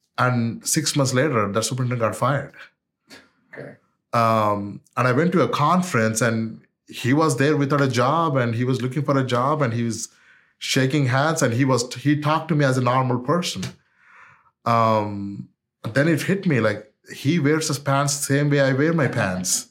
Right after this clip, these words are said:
Speaker 1: He is no different, just the title is different,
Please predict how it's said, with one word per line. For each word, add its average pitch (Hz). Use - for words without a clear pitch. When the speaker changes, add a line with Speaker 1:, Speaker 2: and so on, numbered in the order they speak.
Speaker 1:
He 139
is 135
no 131
different, 135
just 135
the 135
title 147
is 127
different, 113